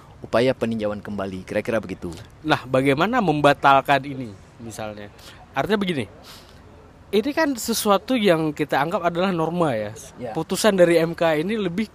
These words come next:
Speaker 2: cenderung kepada norma kayaknya.
Speaker 1: Iya,
Speaker 2: Kalau
Speaker 1: norma
Speaker 2: sudut
Speaker 1: sebuah undang-undang.
Speaker 2: Norma sebuah undang-undang. Ini kalau sudut pandang saya yang bukan anak hukum ya kan.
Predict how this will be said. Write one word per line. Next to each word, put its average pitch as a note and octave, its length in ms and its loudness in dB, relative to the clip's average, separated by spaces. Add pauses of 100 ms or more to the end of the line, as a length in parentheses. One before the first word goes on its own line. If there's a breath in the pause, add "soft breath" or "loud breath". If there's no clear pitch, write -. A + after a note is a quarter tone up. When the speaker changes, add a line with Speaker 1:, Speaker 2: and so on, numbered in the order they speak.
Speaker 2:
cenderung D#3+ 400 -2
kepada C#3+ 400 -4
norma D#3+ 420 0
kayaknya. G#2+ 460 -8
Speaker 1:
Iya, A2+ 260 -2
Speaker 2:
Kalau D#3 220 6
Speaker 1:
norma F3 160 6
Speaker 2:
sudut F#3 100 6
Speaker 1:
sebuah E3+ 220 8
undang-undang. D3+ 480 2
Speaker 2:
Norma E3 320 4
sebuah D#3+ 260 2
undang-undang. D#3+ 380 4
Ini F3 80 0
kalau E3 240 4
sudut D3 240 -4
pandang C#3 320 -2
saya D#3+ 240 2
yang D#3+ 80 -2
bukan C#3 240 0
anak C3+ 160 -2
hukum D3+ 320 -2
ya A#2+ 80 -2 (100)
kan. A2+ 60 -8